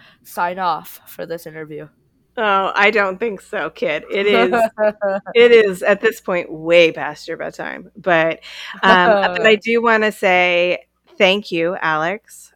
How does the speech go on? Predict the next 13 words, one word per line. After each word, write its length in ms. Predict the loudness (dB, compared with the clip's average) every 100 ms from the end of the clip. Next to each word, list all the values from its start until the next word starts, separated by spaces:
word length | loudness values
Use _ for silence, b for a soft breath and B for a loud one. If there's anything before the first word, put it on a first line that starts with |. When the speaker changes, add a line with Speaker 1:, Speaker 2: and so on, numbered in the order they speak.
| _
Speaker 2:
for 520 | -4 -2 0 -2 -6
coming 400 | -6 -6 -4 -6
on 280 | -6 -4 -4
the 60 | -8
podcast 800 | -8 -10 -6 -8 -8 -12 -20 _
with 380 | -12 -8 -8 -12 _
your, 560 | -16 -10 -8 -6 -8 -12 _ b b b b
your 180 | -6 -4
lame 540 | -2 -2 -2 -2 -4 -8
mom 680 | -4 0 0 0 -2 -4 -8 -12 -6
and 760 | -2 -2 -2 -2 -4 -6 -8 -8
Speaker 1:
What? 180 | -6 -4
Speaker 2:
for, 360 | -4 -4 -6